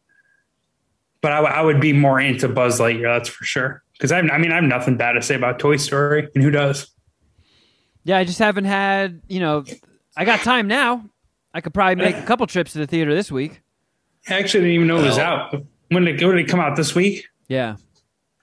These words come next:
Speaker 1: Is, uh, is that a date night movie? Would Carl see Buzz, uh, Buzz Lightyear with you?
Speaker 2: Possibly.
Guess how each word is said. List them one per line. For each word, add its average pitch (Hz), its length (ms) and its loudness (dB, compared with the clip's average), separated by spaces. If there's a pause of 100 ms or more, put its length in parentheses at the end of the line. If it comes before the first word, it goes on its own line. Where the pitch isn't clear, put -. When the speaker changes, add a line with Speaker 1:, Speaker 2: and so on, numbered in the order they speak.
(720)
Speaker 1:
Is, 147 180 2
uh, 135 560 0
is 151 80 0
that 156 120 2
a 139 100 -2
date 151 220 -2
night 185 200 0
movie? 202 320 4
Would - 180 0
Carl 156 240 0
see - 160 -2
Buzz, 180 440 0 (300)
uh, 170 600 0 (260)
Buzz 180 220 2
Lightyear 180 260 2
with 185 180 2
you? 185 220 0 (1300)
Speaker 2:
Possibly. 147 580 -4